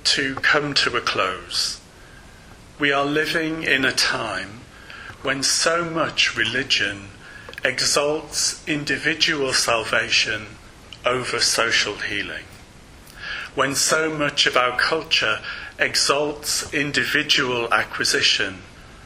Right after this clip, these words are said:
over shared resources, when so much of our political economy exalts individual entitlement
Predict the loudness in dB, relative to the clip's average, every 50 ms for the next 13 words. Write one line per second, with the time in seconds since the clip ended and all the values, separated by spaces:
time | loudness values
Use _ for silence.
0 | -14 -4 0 0 0 2 2 2 2 4 4 4 4 4 4 4 2 0 0 -2
1 | -2 0 0 0 0 0 0 0 0 -2 -2 -6 -8 -6 -6 -6 -6 -8 -10 -14
2 | -16 -14 -12 -12 -10 -6 -4 -4 -2 0 0 0 2 2 2 2 2 0 0 0
3 | 0 2 2 4 2 4 4 2 2 2 2 0 -2 -2 -2 -4 -2 0 0 0
4 | 2 0 0 0 0 -2 -4 -4 -6 -10 -14 -18 -20 -8 -6 -4 -2 0 0 0
5 | 0 -2 -2 -4 -4 -4 -4 -4 -6 -8 -10 -10 -10 -10 -10 -12 -12 -4 -4 -2
6 | -2 0 0 2 2 2 2 0 -2 -6 -4 -4 -2 -2 -4 -6 -6 -6 -6 -4
7 | -4 -4 -4 -2 0 -2 0 0 0 -2 -2 -4 -4 -2 -2 -2 -2 -2 0 0
8 | 0 2 2 2 0 0 -2 -4 -4 -4 -4 -4 -6 -4 -4 -4 -4 -4